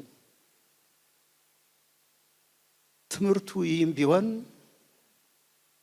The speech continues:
አባታችን ለእኛ ግን ጎድሎብናል። የማይቀር ቢኮንም ጉድለቱ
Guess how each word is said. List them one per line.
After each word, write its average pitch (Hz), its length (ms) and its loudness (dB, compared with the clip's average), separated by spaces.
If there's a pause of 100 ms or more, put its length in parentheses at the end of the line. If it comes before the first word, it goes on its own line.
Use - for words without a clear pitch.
(2000)
አባታችን 151 600 4 (720)
ለእኛ 139 340 4 (140)
ግን 143 180 0 (300)
ጎድሎብናል። 123 760 -4 (2750)
የማይቀር 151 600 6 (160)
ቢኮንም 151 540 0 (1600)
ጉድለቱ 214 520 6